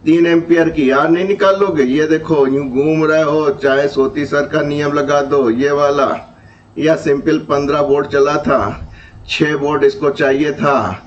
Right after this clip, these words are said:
तभी ये आगे बढ़ेगी करंट। तो इसका मतलब क्या हो गया? छह घटा दीजिए, तो आर की वैल्यू क्या हो जाएगी? वोल्टेज, पन्द्रह वोल्ट की बैटरी ने छह वोल्ट को चार्ज किया।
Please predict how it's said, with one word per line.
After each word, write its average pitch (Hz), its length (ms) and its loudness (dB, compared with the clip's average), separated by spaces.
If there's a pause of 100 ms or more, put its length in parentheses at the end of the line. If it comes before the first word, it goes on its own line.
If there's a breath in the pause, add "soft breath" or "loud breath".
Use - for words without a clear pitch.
(360 loud breath)
तभी 127 240 0
ये 147 140 0
आगे 143 320 0
बढ़ेगी 143 460 2
करंट। 139 520 0
तो 127 100 0
इसका 131 340 0
मतलब 139 360 2
क्या 147 220 -2
हो 147 200 2
गया? 147 280 0
छह 139 300 2
घटा 143 380 0
दीजिए, 139 420 0 (380 loud breath)
तो - 260 -6
आर 131 280 2
की 147 140 -4
वैल्यू 139 360 2
क्या 143 180 0
हो 143 60 2
जाएगी? 143 320 0
वोल्टेज, 131 560 -2 (800)
पन्द्रह 135 540 2
वोल्ट 135 360 2
की 143 140 -2
बैटरी 135 460 0
ने 143 200 0
छह 135 240 0
वोल्ट 135 320 2
को 139 180 2
चार्ज 135 340 0
किया। 139 320 2